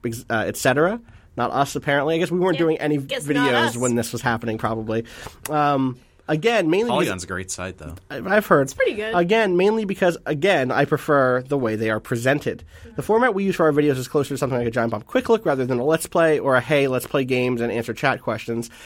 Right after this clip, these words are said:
Speaker 1: And so I've always assumed that the skill sets are a little different. Even so, I feel that an author who doesn't read a lot of books or a director who's only into a very small slice of film would probably limit their knowledge and miss out on some important aspects of their craft.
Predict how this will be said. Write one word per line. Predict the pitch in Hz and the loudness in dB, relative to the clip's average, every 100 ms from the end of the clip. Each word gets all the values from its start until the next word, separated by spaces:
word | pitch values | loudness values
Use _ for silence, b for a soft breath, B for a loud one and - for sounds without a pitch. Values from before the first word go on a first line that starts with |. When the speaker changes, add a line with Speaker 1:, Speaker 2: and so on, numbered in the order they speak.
| B - | B -8
Speaker 1:
And | 139 | -2
so | 180 156 - | 2 4 4
I've | 151 156 | 2 4
always | 196 202 | 4 2
assumed | 175 - 170 160 147 139 - | 0 0 2 4 2 -2 -2
that | 139 131 131 | 0 0 0
the | 131 131 123 | 2 2 2
skill | - 233 | 0 0
sets | 220 151 147 | 2 0 2
are | |
a | 135 | 0
little | 131 131 | 0 0
different. | 185 - - - B B - | -2 -2 -8 -14 B B -6
Even | 233 269 | -2 0
so, | - 214 185 139 | 2 2 4 4
I | - | 2
feel | 143 208 214 | 0 0 0
that | - 147 | -2 -2
an | 143 | 2
author | 180 190 | 2 2
who | 165 | 2
doesn't | 170 160 | 2 2
read | 160 | 2
a | |
lot | 143 131 | 2 0
of | 131 | 0
books | 196 - | 0 2
or | 123 | 0
a | 120 | 2
director | 147 147 | 0 0
who's | 143 131 | -2 2
only | 147 143 | 4 4
into | 135 | 2
a | |
very | 135 135 | 2 0
small | - 143 139 | 0 0 2
slice | 135 | -2
of | 127 | -2
film | - 196 139 | -2 0 0
would | |
probably | - - 277 | -4 -6 -4
limit | 226 214 226 220 | -2 0 0 2
their | 175 | 2
knowledge | 170 208 139 117 | 2 2 0 -2
and | 123 | -2
miss | 135 | 0
out | 143 | -2
on | 120 | -2
some | 131 | -2
important | 123 117 170 165 - | -4 -2 -2 -2 -2
aspects | 117 - 113 - | -2 -2 -6 -8
of | 113 | -6
their | 110 | -6
craft. | - 123 113 - | -2 0 0 -2